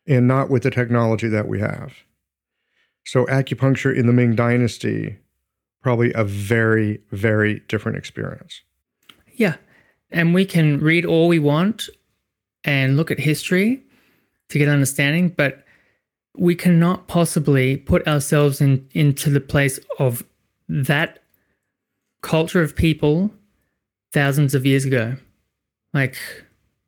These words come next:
Speaker 2: we can imagine it, but we're still imagining it from our own perspective.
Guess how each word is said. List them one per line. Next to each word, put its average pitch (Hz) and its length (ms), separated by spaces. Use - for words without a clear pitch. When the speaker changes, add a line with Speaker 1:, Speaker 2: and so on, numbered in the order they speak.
Speaker 2:
we 147 80
can 156 120
imagine 160 440
it, - 340
but 156 80
we're 151 80
still 208 180
imagining 151 400
it - 80
from 131 160
our 123 100
own 131 120
perspective. 127 520